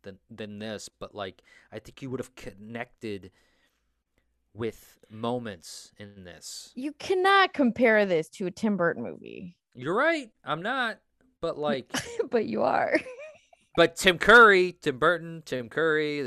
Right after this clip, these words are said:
Speaker 1: you got two Tims.
Speaker 2: Tims, you got Tims. Oh,
Speaker 1: Why
Speaker 2: you
Speaker 1: did they
Speaker 2: did
Speaker 1: never
Speaker 2: Tim
Speaker 1: work together?
Speaker 2: Robbins.
Speaker 1: Why did they
Speaker 2: God,
Speaker 1: never work
Speaker 2: can you
Speaker 1: together?
Speaker 2: imagine? That would have been amazing.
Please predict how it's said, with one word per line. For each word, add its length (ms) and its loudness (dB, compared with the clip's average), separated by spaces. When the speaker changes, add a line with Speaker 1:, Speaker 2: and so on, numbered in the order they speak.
Speaker 1:
you 160 -12
got 220 -6
two 140 -12
Tims. 280 -6
Speaker 2:
Tims, 480 6
you 60 0
got 300 4
Tims. 680 4
Oh, 80 4
Speaker 1:
Why 120 10
Speaker 2:
you 80 4
Speaker 1:
did 100 2
they 80 6
Speaker 2:
did 60 -2
Speaker 1:
never 200 10
Speaker 2:
Tim 80 8
Speaker 1:
work 240 10
together? 440 6
Speaker 2:
Robbins. 180 -8
Speaker 1:
Why 240 4
did 180 0
they 80 6
Speaker 2:
God, 220 8
Speaker 1:
never 140 8
work 160 6
Speaker 2:
can 80 -2
you 60 0
Speaker 1:
together? 380 8
Speaker 2:
imagine? 680 0
That 120 -4
would 80 -6
have 80 -10
been 100 -8
amazing. 760 -10